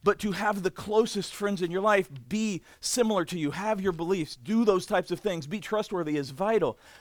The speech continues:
And then an open rebuke is better than hidden love. Wounds from a sincere friend are better than many kisses from an enemy. Uh, this does not mean go and kiss your enemy. What this means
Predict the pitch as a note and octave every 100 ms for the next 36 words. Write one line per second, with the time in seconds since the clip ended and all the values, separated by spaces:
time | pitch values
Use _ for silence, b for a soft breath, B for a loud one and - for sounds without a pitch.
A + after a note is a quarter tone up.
0 | B G3 G#3+ G#3+ G3 A3+ B3 A3 G3+ D#3
1 | F#3 F3 - D#3 E3+ - C3+ G3 G3+ F3
2 | E3+ G#3 F#3 F3 D#3 C3+ C3 b b b
3 | E3+ A3 A3 G#3+ F3 - D#3+ - A#3 G#3
4 | - G3+ G3+ E3 - D3+ D3+ F3+ F#3+ E3
5 | E3+ F#3+ - F#3+ E3 D#3+ G3 F3 G#3+ F#3+
6 | B2 B B B D#3+ E3 F#3 - F#3+ G3+
7 | F#3+ G3 F#3+ F#3 F3+ G3 F3+ F3+ G3+ D#3+
8 | D#3 F3+ - F3 - G#3+ C4+ E3 C#3 -